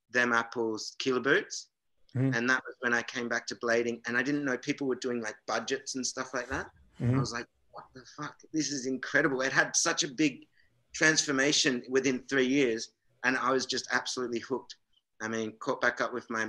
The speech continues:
Speaker 1: mates. I moved out of home when I was sixteen, moved into a s-, blader house in Canberra with the Canthrax guys, and literally just
Speaker 2: That's
Speaker 1: from
Speaker 2: young, man. Sixteen?
Speaker 1: Yeah, super young.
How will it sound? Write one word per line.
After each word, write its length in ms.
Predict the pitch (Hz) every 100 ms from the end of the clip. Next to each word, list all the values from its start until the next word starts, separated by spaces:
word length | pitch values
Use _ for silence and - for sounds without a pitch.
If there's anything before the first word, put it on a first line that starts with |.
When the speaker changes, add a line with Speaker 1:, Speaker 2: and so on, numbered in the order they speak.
| - 107
Speaker 1:
mates. 320 | 110 113 -
I 80 | 117
moved 260 | 143 143
out 120 | 139
of 60 | 123
home 220 | 131 123
when 100 | 120
I 80 | 113
was 300 | 113 - - _ _ -
sixteen, 680 | - 135 - - 123 117 113 _ _ _ -
moved 220 | 123 123
into 280 | 120 110 117
a 60 | 113
s-, 300 | - - -
blader 280 | 110 107 120
house 320 | 117 107 104 -
in 140 | 101
Canberra 520 | - 104 113 110 104 - _ _ _ _ _
with 160 | 107 -
the 80 | 113
Canthrax 640 | - 104 117 120 117 -
guys, 300 | - 95 101
and 200 | 123 123
literally 400 | 135 143 - 120 98
just 80 | -
Speaker 2:
That's 140 | 196 -
Speaker 1:
from 100 | 135
Speaker 2:
young, 300 | 139 190 127
man. 320 | 113 123 127
Sixteen? 600 | - 160 - 139 160 202 160
Speaker 1:
Yeah, 60 | 139 - -
super 200 | 151 160
young. 260 | 147 123